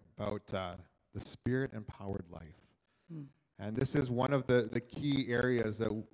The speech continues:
Speaker 1: one of our values that helps us to fulfill our v-, our vision as a church. And so I'm excited.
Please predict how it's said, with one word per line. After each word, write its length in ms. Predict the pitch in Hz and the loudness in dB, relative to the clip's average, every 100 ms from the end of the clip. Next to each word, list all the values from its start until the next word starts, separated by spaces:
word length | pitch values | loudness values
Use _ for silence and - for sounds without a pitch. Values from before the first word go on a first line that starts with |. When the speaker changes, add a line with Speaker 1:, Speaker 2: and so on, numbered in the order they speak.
| - - | -14 -2
Speaker 1:
one 160 | 131 | 0
of 80 | 123 | 2
our 120 | 120 | 2
values 600 | 101 107 117 131 120 113 | 0 0 2 2 2 0
that 240 | - 110 101 | 0 -2 -2
helps 320 | 120 120 - | 0 0 -2
us 100 | 110 | -6
to 220 | 117 107 98 - | -4 -6 -6 -4
fulfill 580 | 113 - 127 120 104 - | -4 2 4 4 2 -2
our 100 | 104 | -6
v-, 260 | 92 107 - | -4 -6 -4
our 120 | 104 | -6
vision 420 | 101 113 104 92 90 - _ _ | -2 -2 -2 -6 -10 -20 _ _
as 180 | 95 92 | -8 -8
a 60 | 95 | -8
church. 540 | - 107 80 - - - _ _ _ _ _ _ _ | -8 -8 -8 -14 -20 -20 _ _ _ _ _ _ _
And 160 | 95 - | -16 -14
so 400 | - 101 92 87 - _ _ _ _ _ _ _ 104 | -8 -4 -4 -6 -12 _ _ _ _ _ _ _ -16
I'm 120 | 98 | -14
excited. 480 | 90 - 101 101 | -12 -6 -6 -6